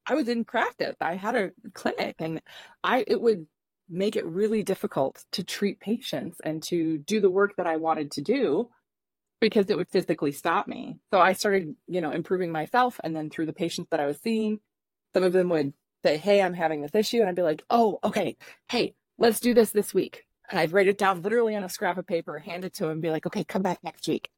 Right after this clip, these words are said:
and then we'll <laughs> talk about what to do next." Lots of paper, um, working on people over my lunch hours, all that stuff to, um, that's where this started,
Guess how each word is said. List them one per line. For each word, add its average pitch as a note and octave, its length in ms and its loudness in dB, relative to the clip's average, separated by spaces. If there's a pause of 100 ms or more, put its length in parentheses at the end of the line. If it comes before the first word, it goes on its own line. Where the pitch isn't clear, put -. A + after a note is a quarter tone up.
(120)
and E3+ 100 -6
then D#3+ 80 -2
we'll D3+ 80 -2
<laughs> - 0 -
talk - 240 -2
about - 260 6
what - 120 6
to - 160 -8
do - 340 -8
next." - 1160 -10
Lots C4 240 0
of C#4 120 -2
paper, G#3+ 460 0 (520)
um, F3 280 2
working G#3+ 280 2
on F#3+ 140 -2
people F#3+ 300 0
over F#3 160 2
my F3+ 160 -2
lunch F3 240 -4
hours, D3+ 380 -6 (120)
all E3+ 180 2
that D#3 220 -2
stuff C#3+ 380 -2
to, D#3 420 0 (520)
um, D#3 460 -4 (100)
that's E3+ 200 2
where A3 140 2
this F3 200 0
started, - 560 -4